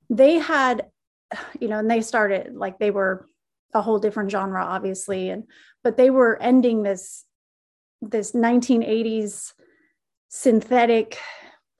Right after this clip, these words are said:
just, you know, poppy period,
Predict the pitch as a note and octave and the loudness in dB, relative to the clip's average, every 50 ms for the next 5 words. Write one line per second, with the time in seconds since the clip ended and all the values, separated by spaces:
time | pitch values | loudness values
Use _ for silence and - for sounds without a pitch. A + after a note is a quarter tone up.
0 | _ _ _ _ - A3 G#3 F#3+ F3 - - - _ _ _ _ _ _ _ _ | _ _ _ _ -2 -2 -2 -2 -4 -10 -16 -18 _ _ _ _ _ _ _ _
1 | _ _ _ _ _ _ _ _ - - A3+ A3+ G#3+ G3 G3 F#3+ - - - A#3 | _ _ _ _ _ _ _ _ -6 -4 -4 -2 -2 -4 -6 -6 -8 -6 -2 0
2 | A3+ A#3 A#3 A#3+ A3+ A3+ A3 G#3 G#3+ G#3+ G#3+ - _ _ _ _ _ _ _ _ | 0 0 0 -2 0 0 0 0 -2 -4 -6 -12 _ _ _ _ _ _ _ _
3 | _ _ _ _ - - - C4 B3 A#3+ A#3 A3+ A3 G#3+ G#3+ G#3 G3+ G3 | _ _ _ _ -12 -2 2 4 4 6 6 6 4 4 4 2 0 -2